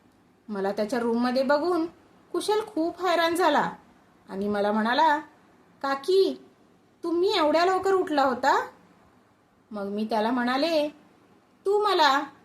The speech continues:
तुझ्या रूममध्ये बघून घाबरला का आहेस?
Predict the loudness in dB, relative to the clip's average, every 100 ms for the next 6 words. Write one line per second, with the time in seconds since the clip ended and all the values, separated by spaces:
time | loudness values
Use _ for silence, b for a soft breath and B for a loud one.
0 | _ -4 2 2 2 0 0 2 2 2
1 | 2 0 0 -4 -14 -12 -6 -2 -2 0
2 | 0 2 2 2 2 0